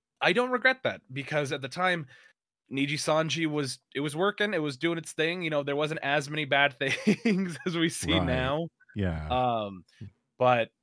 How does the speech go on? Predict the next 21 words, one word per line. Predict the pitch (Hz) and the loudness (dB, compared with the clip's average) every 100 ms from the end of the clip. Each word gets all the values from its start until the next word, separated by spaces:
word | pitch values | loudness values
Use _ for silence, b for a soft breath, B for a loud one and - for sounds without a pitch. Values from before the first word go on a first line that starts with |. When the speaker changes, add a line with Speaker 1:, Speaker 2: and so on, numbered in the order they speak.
| _ - | _ -6
Speaker 1:
uh, | 127 120 123 | 0 0 0
it's, | 131 | -2
it's | 143 139 | -6 -4
one | 165 | -4
of | 165 | -2
those | 151 | -2
things | 156 156 127 | -4 -6 -4
where, | 123 | -4
again, | 123 135 123 | -2 -2 -4
hindsight | - 117 127 120 | -8 -8 -4 -6
is | |
twenty | - 127 | -4 -6
twenty, | 123 139 | -4 -6
so | 123 117 98 - | -4 -6 -6 -8
I | 104 110 - - | -6 -6 -8 -6
can't | 127 127 | -6 -6
say | - 123 | -4 -2
I, | 117 113 110 98 113 | 0 -2 -4 -8 -10
I | |
regret | 110 110 123 120 _ _ _ _ _ - | -10 -6 -6 -6 _ _ _ _ _ -8
auditioning, | 120 123 123 117 92 | -6 -6 -8 -8 -12